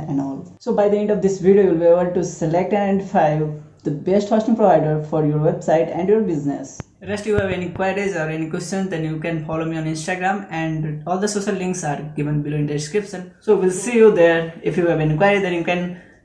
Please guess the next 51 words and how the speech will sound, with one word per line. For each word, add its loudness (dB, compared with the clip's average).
frankly 6
D 6
M 4
me 0
or 2
inbox -2
me. -10
So -2
let's -2
get -2
in 2
the 0
video. -2
So -4
let's 4
get 0
started 2
with 2
one 0
of 0
the 0
best 4
hosting 0
provider 2
in 2
the 2
market 2
and 2
well-known 6
website, 0
that 2
is -2
siteground 2
dot -2
com. -2
So 0
SiteGround 0
is 4
a 0
hosting -2
provider, 0
best, 2
one 2
of 0
the -4
best 4
hosting -2
provider 2
in 0
the 0
market, 0